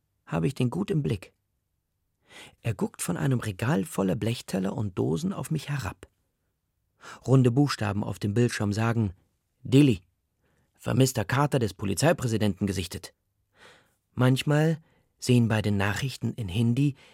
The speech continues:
die Buchstaben so aus, als würden sie Blut speien.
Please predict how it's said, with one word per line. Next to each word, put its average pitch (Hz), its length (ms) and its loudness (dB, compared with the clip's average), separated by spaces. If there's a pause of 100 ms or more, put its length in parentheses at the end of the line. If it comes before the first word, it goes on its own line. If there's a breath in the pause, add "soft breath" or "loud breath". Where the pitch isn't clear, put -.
(140 soft breath)
die 123 60 0
Buchstaben 117 500 0
so 131 260 0
aus, 170 280 -4
als - 180 -4
würden 127 180 0
sie 113 120 -2
Blut 123 340 -4
speien. 71 400 -10